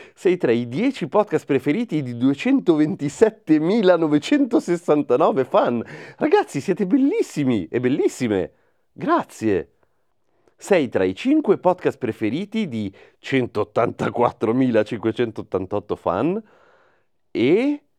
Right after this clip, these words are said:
rullo di tamburi prego, c'è scritto, rullo di tamburi prego, c'è anche la grafica che è un rullo. "Sei il podcast nu-,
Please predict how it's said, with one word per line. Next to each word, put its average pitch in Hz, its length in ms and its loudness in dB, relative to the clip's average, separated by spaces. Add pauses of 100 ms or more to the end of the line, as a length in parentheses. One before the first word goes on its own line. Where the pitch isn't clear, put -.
(280)
rullo 135 320 0
di 117 100 -6
tamburi 131 400 0
prego, 95 340 0
c'è 107 140 -4
scritto, 85 680 -8 (160)
rullo 95 200 -6
di 87 80 -4
tamburi 95 300 -6
prego, 76 260 -6
c'è 147 120 -6
anche 139 100 -4
la 95 80 2
grafica 90 440 -4
che 101 100 -6
è - 20 -2
un 92 80 -4
rullo. 87 420 -6 (500)
"Sei - 200 -2
il 120 100 -2
podcast 143 480 0
nu-, 156 180 0